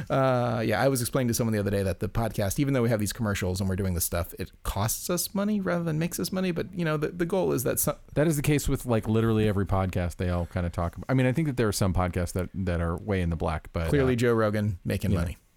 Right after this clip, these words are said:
Speaker 1: Yeah.
Speaker 2: Oh, yeah,
Speaker 1: Mark
Speaker 2: yeah, people
Speaker 1: Maron
Speaker 2: like that.
Speaker 1: making
Speaker 2: But,
Speaker 1: some
Speaker 2: like,
Speaker 1: money.
Speaker 2: you know, S-, Script Notes, which I talk about all the time, like, you know, the, those two,
Speaker 1: They li-, they
Speaker 2: uh,
Speaker 1: like Yoda.
Speaker 2: hosts have said,
Speaker 1: Yeah.
Speaker 2: they do it for the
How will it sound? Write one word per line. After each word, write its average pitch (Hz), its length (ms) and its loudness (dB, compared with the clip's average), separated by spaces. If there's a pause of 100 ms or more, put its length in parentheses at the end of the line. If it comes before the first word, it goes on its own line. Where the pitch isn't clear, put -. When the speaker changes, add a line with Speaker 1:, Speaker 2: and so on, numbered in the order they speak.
Speaker 1:
Yeah. - 120 -6 (1000)
Speaker 2:
Oh, 202 140 4
yeah, 113 160 2
Speaker 1:
Mark 127 140 2
Speaker 2:
yeah, - 20 -6
people - 60 0
Speaker 1:
Maron 127 200 4
Speaker 2:
like 120 140 2
that. 95 200 0
Speaker 1:
making 98 180 0
Speaker 2:
But, 120 60 0
Speaker 1:
some 117 100 2
Speaker 2:
like, 107 80 -2
Speaker 1:
money. - 80 -12
Speaker 2:
you 127 80 2
know, 110 80 2
S-, - 280 -2
Script - 340 2
Notes, 131 240 2
which 123 120 2
I 113 80 4
talk 110 220 2
about 101 180 2
all 98 100 4
the 95 60 2
time, 92 340 2
like, 90 260 -2
you 117 140 0
know, 95 100 2
the, 98 280 0
those 98 180 2
two, - 140 2
Speaker 1:
They 143 80 6
li-, 131 160 4
they 104 40 0
Speaker 2:
uh, 92 200 6
Speaker 1:
like 87 140 4
Yoda. 92 80 4
Speaker 2:
hosts - 280 -2
have 87 180 0
said, 90 200 -2 (100)
Speaker 1:
Yeah. - 120 -6 (200)
Speaker 2:
they 113 100 2
do 117 180 4
it 110 100 -2
for 98 360 0
the 101 360 2